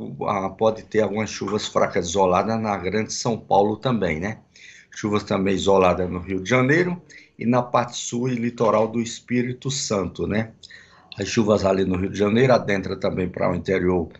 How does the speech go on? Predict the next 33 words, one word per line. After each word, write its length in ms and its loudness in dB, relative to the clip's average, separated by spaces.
do, 500 0
do 180 -2
estado, 540 4
né? 160 -2
Pegando 400 -4
mais 200 -4
também 280 -6
a 40 -4
região 280 -4
de 80 -4
Angra 240 -2
dos 240 2
Reis 400 2
e 40 -8
pega 360 2
também 340 0
o 40 -2
Grande 320 -2
Rio, 220 -4
mas 200 0
são 200 -6
chuvas 480 -4
muito 280 -2
fracas, 440 2
né? 160 -4
Isoladas. 840 -2
Chuvas 400 0
também 500 2
fracas 600 -2
ali 280 0
todo 300 -6
o 40 -2
litoral 720 0